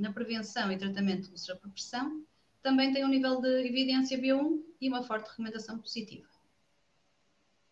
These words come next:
Estas, eh, estas últimas, integradas no plano de melhoria da qualidade, e foi propositado, e eu preferi agrupar primeiro a maior parte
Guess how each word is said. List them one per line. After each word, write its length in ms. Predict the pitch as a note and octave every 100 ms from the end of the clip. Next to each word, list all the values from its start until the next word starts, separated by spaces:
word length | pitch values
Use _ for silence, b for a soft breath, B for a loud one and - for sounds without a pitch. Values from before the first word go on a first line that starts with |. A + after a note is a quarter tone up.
| - - _ _ - - _ _ _ _ _ _ _ _ _ _ _ _ _ _ _ _ _ _ _ -
Estas, 720 | D#4 D#4+ E4 D#4+ D#4 - -
eh, 560 | C4+ C#4 C#4 C4+ B3 - B3+
estas 320 | C4 D#4 C4+
últimas, 400 | B3+ G3 G3+ G#3+
integradas 500 | C4 C4 C4+ C4+ C4+
no 100 | C4
plano 220 | C4 C4
de 60 | C4
melhoria 260 | C4 C4
da 140 | B3+ B3+
qualidade, 560 | B3+ B3+ B3 G3 E3 -
e 80 |
foi 140 | G3+ B3
propositado, 880 | B3 - G#3+ A#3 A#3+ G#3 F3+ E3+ - -
e 100 | G3+
eu 360 | G#3+ G3+ G3+ G3
preferi 460 | - - A3+ A3
agrupar 640 | G#3+ G#3+ G#3+ - G3 G3
primeiro 580 | G3 G#3+ G#3 G3+ F#3 F3
a 80 | F#3+
maior 260 | F#3+ F#3+ G3
parte 360 | F#3+ F3+ -